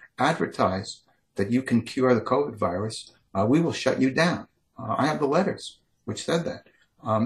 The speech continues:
and I have sent letters to, uh, uh, New York Times, the Washington Post, uh, uh, L A Times, uh, you name it, Time Magazine, to the editors-in-chief of all these places. They've all refused to do anything about this. Is, um, I don't know the answer.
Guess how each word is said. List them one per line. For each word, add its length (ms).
and 180
I 160
have 220
sent 260
letters 240
to, 80
uh, 120
uh, 80
New 260
York 120
Times, 460
the 140
Washington 320
Post, 340
uh, 400
uh, 220
L 180
A 80
Times, 720
uh, 100
you 160
name 280
it, 120
Time 260
Magazine, 440
to 120
the 140
editors-in-chief 800
of 120
all 140
these 120
places. 380
They've 200
all 380
refused 680
to 140
do 120
anything 340
about 380
this. 200
Is, 160
um, 340
I 120
don't 200
know 160
the 180
answer. 360